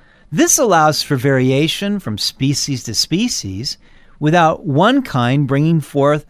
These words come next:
offspring of a different kind. For example, you can have many different species of dogs,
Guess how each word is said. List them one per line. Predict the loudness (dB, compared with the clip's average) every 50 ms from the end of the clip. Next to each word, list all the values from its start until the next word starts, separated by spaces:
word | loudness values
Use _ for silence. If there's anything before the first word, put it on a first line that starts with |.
| -20 -20 -16 _ 0
offspring | 2 2 2 2 -2 -4 -4 -4 -4 -2 -2 0
of | 0 -2
a | 0
different | 0 0 -2 0 0 -2 -4 -4
kind. | -4 -6 -6 -6 -6 -8 -10 -14 -6
For | -4 -4
example, | -2 0 0 0 0 -2 -4 -6 -14 -18 -20 -20 -20 -20 -20 -20 -10 -8
you | -4 0
can | 2 2
have | 4 4
many | 4 4 4 4 4 2
different | 2 0 -2 -2 -4 -2
species | -4 -6 -2 -2 0 0 2 0 0 -2 -4
of | -4 0
dogs, | 2 2 4 4 2 2 0 -2 -6 -8 -10 -14 -16